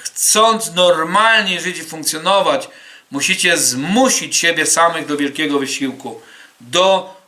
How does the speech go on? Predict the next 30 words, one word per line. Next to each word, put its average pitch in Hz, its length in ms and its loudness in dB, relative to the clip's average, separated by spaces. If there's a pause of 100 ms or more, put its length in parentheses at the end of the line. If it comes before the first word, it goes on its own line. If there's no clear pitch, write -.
usilnej 233 680 2
pracy 220 400 0
nad 143 240 -2
sobą, 120 460 -4 (280)
a 143 120 0
także 175 360 2
dla 151 160 2
dobra 170 380 2 (120)
innych 143 400 -4
osób. - 480 -8
Pragnę, 208 460 2
aby 196 320 2 (100)
każdy 214 640 2
rozumny 180 680 -4
człowiek 180 640 2 (400)
nigdy 214 320 -2
nie 202 140 4
był 185 120 -2
samolubny 175 680 2
i 143 60 2
zawsze 180 420 0
szukał 165 460 -2
w - 180 -12 (260)
innych, 214 480 0 (840)
e, 127 460 -2
w - 60 -12
innych 208 420 0
symptomów 170 640 0
Bożej 160 300 0
miłości. 147 600 0